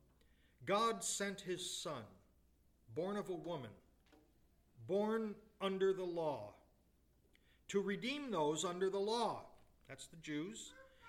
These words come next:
"that we might receive adoption to sonship."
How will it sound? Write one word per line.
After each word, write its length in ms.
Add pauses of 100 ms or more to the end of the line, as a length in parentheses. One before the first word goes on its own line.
(160)
"that 200
we 360
might 260
receive 440
adoption 580
to 100
sonship." 760